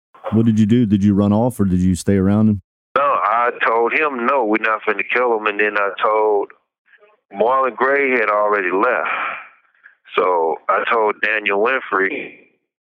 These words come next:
Speaker 1: So
Speaker 2: to
Speaker 1: who,
Speaker 2: go get Marlon.
Speaker 1: so who's holding
Speaker 2: And then
Speaker 1: back?
Speaker 2: that's
Speaker 1: The girls aren't getting back up and running away, or are they hurt too bad?
Speaker 2: I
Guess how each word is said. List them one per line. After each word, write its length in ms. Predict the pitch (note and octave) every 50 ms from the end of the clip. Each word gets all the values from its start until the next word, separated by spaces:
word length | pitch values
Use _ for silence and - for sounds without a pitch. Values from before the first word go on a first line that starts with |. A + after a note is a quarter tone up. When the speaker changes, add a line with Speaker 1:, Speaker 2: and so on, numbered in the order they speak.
| _ _ _
Speaker 1:
So 120 | _ C3
Speaker 2:
to 40 | B2
Speaker 1:
who, 120 | A2+ G2+ F#2
Speaker 2:
go 260 | - G#2+ G#2+ G#2+ G#2+
get 240 | - G2+ F#2+ F#2 F2
Marlon. 560 | G2 A2+ A#2+ A2+ F#2+ F2+ - - - D#2 -
Speaker 1:
so 200 | - - C3+ C3
who's 220 | A#2+ D3 E3 E3 -
holding 240 | C#3+ D#3 D#3 G#2+
Speaker 2:
And 120 | - D3 B2+
then 240 | A#2 A#2+ A2+ A2 A2
Speaker 1:
back? 160 | A2 A2+ A2 - -
Speaker 2:
that's 220 | - - - G#2 A2+
Speaker 1:
The 80 | B2+
girls 320 | A2+ B2+ C3+ C#3 C#3+ C3 C3+
aren't 160 | C#3+ C3+ A#2
getting 220 | C3 C3 C3+ C3
back 220 | B2 B2 B2 - -
up 120 | B2+ -
and 80 | A#2+ A#2
running 220 | A#2+ B2 A#2+ A#2+
away, 280 | A#2 A2+ A2+ A#2+ B2+ C3+
or 100 | B2+ A#2
are 60 | G#2+
they 160 | G2 G2+ G2+ F#2
hurt 260 | F2 E2 A2+ G#2 -
too 120 | - G#2
bad? 360 | F#2 G2 F#2+ F2+ E2+ E2 F#2 - _ _ _ _ _
Speaker 2:
I 1300 | - - - - - - _ _ _ _ _ _ _ _ _ _ _ _ _ - - - - - A2